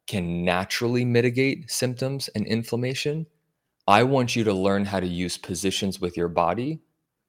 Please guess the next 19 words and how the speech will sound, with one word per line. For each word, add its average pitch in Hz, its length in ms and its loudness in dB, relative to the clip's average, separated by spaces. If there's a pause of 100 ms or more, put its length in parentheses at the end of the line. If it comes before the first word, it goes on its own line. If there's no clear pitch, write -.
in 95 180 2
replacement 98 680 0 (420)
using 92 400 -2
narcotics 80 680 0
and 87 120 -4
anti-inflammatories. - 1200 -8 (640)
If 92 160 0
I 104 100 8
can 127 160 0
teach 120 320 -2
you 117 100 0
these 101 220 0
positions 95 560 -2
that - 140 -4
help 85 260 0
do 92 220 -2
what 92 240 -2
these 87 200 -4
drugs 98 600 0